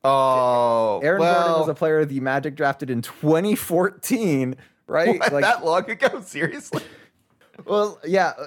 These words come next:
Speaker 2: it's like, yeah, but, like, seven years, like, he's still, like, he's not at the end of his career even. He didn't spend a decade with the Magic. It's just like, "Oh, yeah, like, we're gonna trade him." Like, "Okay, yeah, bye." We,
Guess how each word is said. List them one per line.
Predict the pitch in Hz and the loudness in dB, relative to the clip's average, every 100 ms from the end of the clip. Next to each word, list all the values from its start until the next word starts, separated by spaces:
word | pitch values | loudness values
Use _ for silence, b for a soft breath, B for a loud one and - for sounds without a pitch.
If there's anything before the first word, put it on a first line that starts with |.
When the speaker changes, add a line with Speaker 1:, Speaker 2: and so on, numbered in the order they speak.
| - | -10
Speaker 2:
it's | 156 156 | -10 -8
like, | 147 - | -8 -8
yeah, | 170 | -8
but, | 156 185 | -2 0
like, | 175 165 | 0 -2
seven | - 208 214 220 | -2 0 0 -2
years, | 220 156 | -2 0
like, | 160 156 | 0 0
he's | 190 | -6
still, | - 214 220 180 | -4 -2 -2 0
like, | 151 139 | -2 -2
he's | 151 143 | -4 -2
not | 165 | -2
at | 139 123 | -2 -6
the | 107 | -8
end | 110 120 131 | -4 -2 -2
of | |
his | 131 135 | -2 -2
career | 131 - 147 139 139 | -4 -6 -4 -2 -2
even. | 135 135 | -4 -4
He | 131 | -6
didn't | 95 113 120 - | -6 -6 -6 -10
spend | - - 113 117 | -10 -6 -4 -4
a | |
decade | 104 101 110 127 120 113 | -8 -6 -6 -4 -4 -4
with | 117 | -4
the | 120 | -4
Magic. | 107 107 107 127 120 | -4 -4 -4 -6 -6
It's | 110 | -8
just | 117 | -6
like, | 113 | -4
"Oh, | 160 | -2
yeah, | 165 | -2
like, | 135 113 | -2 -4
we're | 110 | -6
gonna | 110 107 | -10 -8
trade | 110 98 | -6 -6
him." | 82 85 - | -6 -14 -16
Like, | 85 - | -16 -12
"Okay, | 95 95 95 | -10 -8 -8
yeah, | 95 | -10
bye." | 87 87 90 85 - | -10 -6 -6 -8 -10
We, | 87 82 | -10 -10